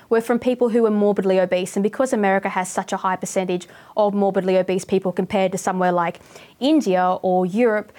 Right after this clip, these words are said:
that that was accounting for a lot of the discrepancies that you don't see in other countries. And that ha-, was never discussed during the pandemic, but it is being discussed now. But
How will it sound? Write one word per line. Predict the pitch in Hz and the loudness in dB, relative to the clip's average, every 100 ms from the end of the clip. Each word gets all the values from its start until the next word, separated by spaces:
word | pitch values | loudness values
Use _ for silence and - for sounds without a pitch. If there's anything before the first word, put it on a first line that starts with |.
| - - | -20 -6
that | 208 190 | -2 -2
that | 220 214 | -2 -2
was | 208 | -2
accounting | 208 - 208 202 202 | -2 -2 -2 0 -4
for | - 190 185 190 - | 0 2 2 -2 -6
a | 220 | -2
lot | 214 202 196 | 0 0 0
of | |
the | 190 | -2
discrepancies | 190 - 196 196 - 185 185 - | -4 -2 -2 -4 -2 -2 -2 -4
that | 196 180 | -6 -4
you | 190 | -2
don't | 180 - | -2 -2
see | 190 | -2
in | 185 | -2
other | 180 | -2
countries. | 185 185 190 185 185 | -4 -4 -4 -6 -2
And | 196 | 0
that | 220 220 | 0 -2
ha-, | 208 | -2
was | 220 220 | -2 2
never | 240 214 | 2 2
discussed | 196 - - 190 - | -4 -4 -4 -4 -4
during | 196 185 | -4 -4
the | |
pandemic, | 185 185 185 185 196 - | -4 -4 -2 -2 -2 -2
but | 202 | 0
it | |
is | 233 226 | 0 0
being | 202 185 | -2 -2
discussed | 185 - 180 - | -4 -6 -8 -6
now. | 190 175 180 - - - - - | -6 -4 -4 -8 -20 -20 -8 0
But | 240 - | 0 -2